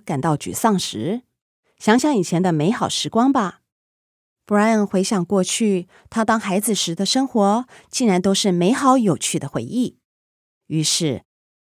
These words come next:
Brian 决定要结束在 Happy Sunset 的退休生活，搭机回家。当爸妈和老师同学看到 Brian 都开心极了。Brian 跟他们说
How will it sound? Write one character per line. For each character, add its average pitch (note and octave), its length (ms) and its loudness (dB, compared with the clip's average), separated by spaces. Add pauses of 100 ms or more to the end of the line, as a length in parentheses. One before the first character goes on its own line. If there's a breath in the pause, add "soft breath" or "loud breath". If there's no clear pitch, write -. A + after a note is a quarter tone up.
(120)
Brian G3 320 4
决 F3+ 180 0
定 F3+ 140 0
要 F3+ 180 2
结 D#3+ 220 -2
束 F#3+ 380 -2
在 F#3+ 200 -4
Happy C#4 400 0
Sunset C#4+ 360 0
的 E3 120 -4
退 G#3 240 -2
休 E3+ 240 -4
生 A#3+ 220 -4
活， E3 360 -2 (340)
搭 F3+ 180 -2
机 D#3+ 240 -6
回 A#2+ 180 -6
家。 A3 420 -4 (680)
当 E4 200 2
爸 F4+ 160 4
妈 E4+ 200 4
和 D#4 220 -2
老 D#3 100 -2
师 A3+ 200 -2
同 G#3 200 0
学 G#3 300 -2
看 G#3+ 160 -4
到 G3+ 140 0
Brian F3+ 400 0
都 - 120 -2
开 D#4+ 240 0
心 G#4 220 -2
极 - 160 -2
了。 - 280 -8 (500 soft breath)
Brian F3 220 4
跟 F3 160 -2
他 G3 120 -4
们 F#3+ 140 -2
说 G#3 420 -2